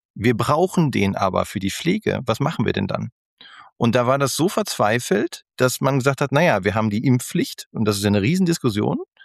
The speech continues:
und wir können aber diese Person jetzt nicht ausschließen, weil wenn wir das tun, dann bricht unsere Pflege zusammen." Und genau deswegen sage ich, ähm, das Personal muss abgeholt werden, das,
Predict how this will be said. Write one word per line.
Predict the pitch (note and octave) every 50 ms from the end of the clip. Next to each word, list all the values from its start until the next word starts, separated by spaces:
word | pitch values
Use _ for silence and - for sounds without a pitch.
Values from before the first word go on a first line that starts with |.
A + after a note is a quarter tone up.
| - - - - - - - _
und | - C#3+ C#3 D3 D3 D3+ D3 - - -
wir | - B2 A#2 C#3+
können | - - F3 F#3 A3+ A3+
aber | G3 E3 C#3+ B2+
diese | C3+ D#3 E3+ F3+
Person | - F3 D#3+ C3+ D3 D3+ D#3 D3
jetzt | C3+ C3 - - -
nicht | D3+ E3+ - -
ausschließen, | E3 G3 G#3+ - - - A2 G2 - - C3+ C3+
weil | A2 A2+
wenn | A2+ B2+ C#3 A#2+
wir | A2+
das | A2 G#2+ - -
tun, | - - - C4+ D#3+ F3+ F3+ F3+ C3
dann | B2+ B2 A2
bricht | - - C3 - - -
unsere | B2 A#2+ A2 A#2 G#2+
Pflege | - - C3 B2 - -
zusammen." | - - A#2 - - - - C3+ - _ _ _ _ _ - - - - _ _ _ _
Und | - A2 G2 -
genau | A#2 A2 A#2 A2+ A#2
deswegen | G#2 B2+ C#3 - - D3+ D3+ C#3+
sage | A#2+ C3+ C3 C3 C3 C3
ich, | B2 - - - B2
ähm, | A#2 A2+ A2+ A2+ A2 A2 A2 A2 A2+ A#2 - _ - - - - _ _ _
das | - G2+ -
Personal | - A#2+ F#2+ F#2+ G#2 G#2 A2 C3
muss | C#3 A#2 - -
abgeholt | - - - - D3+ D3+ D#3 D#3+ D3+ -
werden, | D3 C#3 C#3+ D3 D#3 D3+ D3+ C#3
das, | - G2+ - -